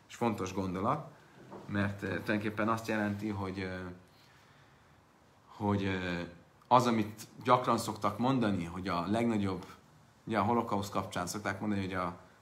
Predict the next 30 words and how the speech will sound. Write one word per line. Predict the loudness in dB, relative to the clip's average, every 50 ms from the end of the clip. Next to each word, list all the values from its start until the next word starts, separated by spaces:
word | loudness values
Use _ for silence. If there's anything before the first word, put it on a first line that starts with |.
| -20 -16 -10
ö, | -8 -8 -6 -6 -6 -8 -8 -10 -14 -16 -14 -14 -12 -12 -12
azt | -12 -10 -10
hiszem, | -10 -6
Elie | -2 0 2 2
Wiesel | 2 0 0 -2 -2 -2 -2
azt | -2 -2 -4 -4
mondta, | -6 -8 -6 -6 -4 -4
hogy | -4 -4 -4 -4 -2
a, | -2 -2 -4 -6 -10 -16 -20 -20 -20 -20 -20 -20 -10
a, | -6 -4 -2 0 0 0 -2 -4 -8 -14 -10
a | -6 -4 -2
legfájdalmasabb | 0 0 0 0 2 6 6 8 8 8 6 4 2 4 2 2 2 0 0 2 2 0 0 -4 -8 -14 -20 -20 -20 -20 -20 -20 -12
az | -10 -8 0
nem | 0 2 4 4 4
a | 4 4 2
bűn-, | 2 0 0 0 0 -2
nem | 0 0 2 2
a | 2 2
velünk | 2 2 2 2 0 0
szembeni | 0 -2 0 0 0 0 -2
tettesek | -2 -2 -2 -2 0 -2 -2 0 0 -2 -4 -4
voltak, | -2 -2 -2 -2 -2 -2 -2 -2 -2 -2
hanem | -2 0 0 0 0 0 -2
a | -2 -4
közömbösség. | -2 -2 -2 -2 -2 -2 -2 -4 -4 -6 -6 -6 -6 -8 -6
A | -2
legnagyobb, | 0 2 2 2 2 2 2 0 -2 -4 -8 -8
a | -8 -4
legnagyobb, | -2 -2 0 0 0 0 0 -2 -2 -4 -6
ö, | -8 -6 -6